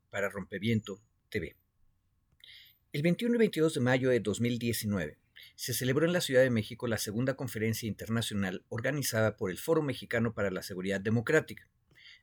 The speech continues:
a donde el anfitrión fue el Programa de Seguridad Ciudadana de la Universidad Iberoamericana, Ciudad de México. Entre los expositores estuvo Mariano Sánchez Talanquer, que entonces estaba en el cide y hoy en el Colegio de México,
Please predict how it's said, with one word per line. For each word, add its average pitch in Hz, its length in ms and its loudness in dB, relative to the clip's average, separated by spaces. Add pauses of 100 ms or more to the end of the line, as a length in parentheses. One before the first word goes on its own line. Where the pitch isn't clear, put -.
a 175 100 0
donde 165 480 4
el 123 140 -4
anfitrión 139 500 -2
fue 127 380 0 (180)
el 110 180 -2
Programa 131 440 2
de 127 80 4
Seguridad 107 380 2
Ciudadana 120 500 2
de 117 80 2
la 101 80 2
Universidad 95 420 -2
Iberoamericana, 104 840 0
Ciudad 98 280 -4
de 90 100 0
México. - 360 -14 (460)
Entre 165 180 4
los 202 160 4
expositores 147 640 0
estuvo 139 320 -2
Mariano 135 420 2
Sánchez 117 460 -4
Talanquer, 117 640 -2 (840)
que 156 100 -4
entonces 208 440 2
estaba 135 280 0
en 139 80 2
el 139 100 -2
cide 143 480 -2
y 135 140 2
hoy 139 340 6
en 113 100 0
el 110 100 0
Colegio 110 380 0
de 95 60 2
México, - 440 -6